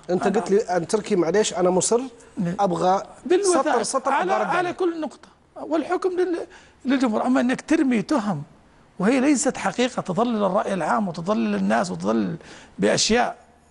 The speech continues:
Speaker 2: آه، كلها وهم في وهم.
Speaker 1: صار في تواصل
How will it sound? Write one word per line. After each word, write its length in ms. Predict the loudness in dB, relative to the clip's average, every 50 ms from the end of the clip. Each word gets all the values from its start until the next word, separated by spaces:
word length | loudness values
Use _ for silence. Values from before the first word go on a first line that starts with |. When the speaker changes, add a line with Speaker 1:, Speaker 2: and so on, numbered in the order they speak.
| _ _ _ -8
Speaker 2:
آه، 520 | -8 -6 -6 -8 -8 -10 -10 -10 -12 -12 -6
كلها 280 | -4 -2 0 2 2 2
وهم 260 | 2 2 0 -2 -2
في 140 | -4 -4 -4
وهم. 200 | -4 -4 -6 -8 -10 -14 -20 -20 -20 -20 -20 -10
Speaker 1:
صار 200 | -4 -2 -2 -2
في 100 | -2 -2
تواصل 180 | 0 2 2